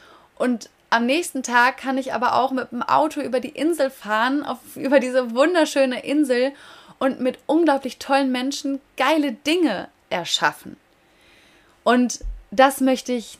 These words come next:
nie, nie wieder missen.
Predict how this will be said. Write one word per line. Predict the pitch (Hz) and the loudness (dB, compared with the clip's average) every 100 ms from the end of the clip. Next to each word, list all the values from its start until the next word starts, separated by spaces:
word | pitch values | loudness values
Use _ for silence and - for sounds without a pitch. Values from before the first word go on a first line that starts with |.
| - | -4
nie, | 262 285 302 311 311 359 _ | 0 4 4 4 2 -4 _
nie | 220 240 269 285 285 277 | -4 0 2 2 0 -4
wieder | 226 240 247 226 | -6 -4 0 0
missen. | 233 269 - 165 | 0 -2 -6 -12